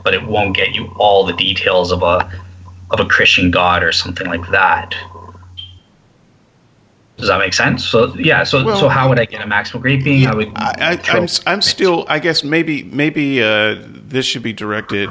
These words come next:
Speaker 2: at, um, um, Darren or Brian, because I'm actually stuck at the, um, idea of why, why should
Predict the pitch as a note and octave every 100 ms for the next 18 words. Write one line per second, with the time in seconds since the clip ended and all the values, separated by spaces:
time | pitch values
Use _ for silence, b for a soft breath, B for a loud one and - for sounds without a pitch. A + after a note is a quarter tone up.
0 | - - F#2+ F#2 - F#2+ F#2 F2 - _
1 | b b b b b b b _ - D#2+
2 | C#2+ D2+ C#2+ A#1+ - _ - - A2 A#2+
3 | A2 F#2 F2+ G2 G#2+ E2 F#2+ - A#2 -
4 | C#3 F3 D3 C#3 A#2 G#2 - - A2 -
5 | G2 - F#2+ F2+ - - - F2 E2 D#2
6 | D2 - _ _ A2+ G2 G2+ G2 F#2 F#2
7 | F#2+ G#2+ G#2+ G#2+ - D2 - - F#2+ A2
8 | - - G#2 F#2+ G2+